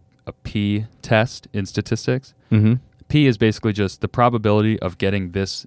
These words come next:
Speaker 1: z-score by chance.
Speaker 2: Okay.
Speaker 1: And in this case, getting a z-score, uh, of two point nine five is, has a probability of, of point three percent by chance, which
Speaker 2: Okay.
Speaker 1: means it's statistically significant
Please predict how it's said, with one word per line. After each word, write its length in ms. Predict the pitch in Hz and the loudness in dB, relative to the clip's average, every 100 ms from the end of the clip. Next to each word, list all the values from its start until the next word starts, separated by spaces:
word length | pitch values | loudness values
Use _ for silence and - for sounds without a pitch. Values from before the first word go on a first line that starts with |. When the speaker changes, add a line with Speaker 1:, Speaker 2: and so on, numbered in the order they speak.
| - | -14
Speaker 1:
z-score 720 | 92 104 117 - 127 127 147 _ _ _ - | -8 -6 -6 -4 -4 -4 -8 _ _ _ -4
by 160 | 98 | -2
chance. 480 | - 101 82 - - _ _ _ _ _ - | -2 -8 -10 -14 -20 _ _ _ _ _ -2
Speaker 2:
Okay. 240 | 104 - - _ - | 0 0 -6 _ -2
Speaker 1:
And 140 | 110 | 2
in 80 | 110 | 2
this 120 | 127 | 2
case, 360 | - 110 - - - - | 2 2 0 -10 -18 -4
getting 240 | 113 113 110 | 2 4 4
a 40 | |
z-score, 680 | 98 104 - 107 101 92 - _ _ _ | 4 2 2 4 4 2 -2 _ _ _
uh, 360 | 98 90 85 - | 0 0 -2 -4
of 140 | 92 | -4
two 120 | - 117 | 0 2
point 200 | 117 104 | 4 2
nine 120 | 98 | 0
five 340 | 101 95 90 | 2 2 0
is, 500 | - 92 87 87 - - - | -2 -2 -2 -6 -12 -18 -2
has 120 | 110 | 0
a 20 | 98 | 2
probability 520 | 113 107 98 95 90 | 2 2 2 2 0
of, 140 | 82 _ | -4 _
of 280 | 95 85 - _ | -6 -4 -8 _
point 280 | - 117 107 | -6 -4 -4
three 300 | - 98 90 | -6 -4 -4
percent 380 | - 85 - - _ _ _ _ _ _ - | -6 -12 -12 -14 _ _ _ _ _ _ -2
by 140 | 95 | -2
chance, 480 | - 85 - - - _ _ _ - | -4 -8 -12 -20 -20 _ _ _ -6
which 100 | - | 0
Speaker 2:
Okay. 80 | 160 | 2
Speaker 1:
means 180 | 123 107 | 2 2
it's 240 | 107 - - | 0 -2 -12
statistically 640 | - 123 - 139 - 131 | -4 0 0 0 2 2
significant 680 | 120 113 101 95 92 85 - | 2 0 -2 -4 -6 -10 -14